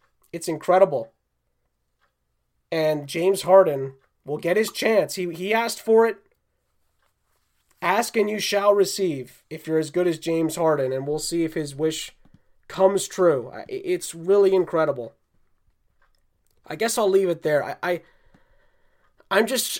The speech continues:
I'm honestly, part of me is shocked they made the deal. If I'm Brooklyn, I, I feel like if you're the Nets, you could have waited. James Harden's a tough piece to move.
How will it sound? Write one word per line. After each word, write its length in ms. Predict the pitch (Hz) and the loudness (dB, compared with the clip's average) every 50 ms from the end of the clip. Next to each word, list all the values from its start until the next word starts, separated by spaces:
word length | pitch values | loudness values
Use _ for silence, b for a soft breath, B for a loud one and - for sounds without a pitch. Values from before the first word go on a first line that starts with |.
| - | 0
I'm 160 | - 196 202 | 2 2 2
honestly, 480 | 196 202 226 247 269 269 - - 269 262 | 4 4 4 4 4 2 0 -2 -4 -6
part 320 | 180 - - 208 226 240 | -6 -6 -2 0 2 2
of 60 | 262 277 | 2 0
me 100 | 277 269 | 0 -2
is 100 | 240 - | -4 -4
shocked 480 | - - - 196 185 190 214 - - | -4 -4 -2 -2 -2 -2 -4 -6 -2
they 140 | 185 185 175 | 0 2 2
made 320 | 170 165 165 170 180 175 | 2 2 0 0 0 -2
the 80 | 160 165 | -2 -6
deal. 460 | 151 143 151 156 165 170 180 185 180 - _ _ _ _ _ _ _ _ _ _ _ _ _ _ _ _ _ _ _ _ _ _ _ _ _ _ _ _ _ _ _ _ | -6 -6 -4 -2 0 0 0 -2 -4 -8 _ _ _ _ _ _ _ _ _ _ _ _ _ _ _ _ _ _ _ _ _ _ _ _ _ _ _ _ _ _ _ _
If 160 | - 185 180 | -2 -2 0
I'm 200 | 202 196 190 180 | 0 0 0 2
Brooklyn, 400 | 160 185 202 196 - 214 214 208 - - - | 2 2 2 2 2 0 -2 -2 -4 -6 -4
I, 360 | 190 220 269 277 - - - _ _ - | 0 2 2 2 0 -4 -16 _ _ -4
I 100 | 202 226 | -2 -2
feel 240 | 226 - - 311 339 | -2 -2 -2 0 0
like 160 | 359 349 339 | 0 -2 -2
if 160 | 277 226 - | -6 -8 -6
you're 100 | 247 247 | -4 0
the 120 | 208 208 180 | 0 0 0
Nets, 400 | 180 202 247 269 247 - - - | 2 0 -4 -4 -6 -10 -10 -8
you 100 | 220 240 | -8 -10
could 320 | - - - - 294 311 | -8 -12 -4 -2 -2 0
have 160 | 330 262 185 | 0 -2 -4
waited. 460 | 175 196 233 277 294 240 180 123 - - - - - _ _ _ _ _ _ _ _ _ _ _ _ _ _ _ _ _ _ _ _ _ _ | -2 0 0 0 0 -2 -4 -6 -6 -12 -20 -20 -20 _ _ _ _ _ _ _ _ _ _ _ _ _ _ _ _ _ _ _ _ _ _
James 400 | - - 277 339 370 349 339 - | -6 0 2 4 4 4 2 0
Harden's 420 | - - 277 294 294 277 240 170 | 0 8 10 10 10 10 6 2
a 60 | 202 202 | -2 -4
tough 480 | - - - - - 320 330 320 - | -4 -4 -4 0 2 2 2 2 0
piece 340 | - - 277 302 294 - - | -2 -2 -2 -2 -4 -4 0
to 100 | - 226 | 0 0
move. 600 | 202 196 220 247 294 320 320 240 160 - - - | 2 4 4 2 4 2 0 -2 -4 -6 -12 -20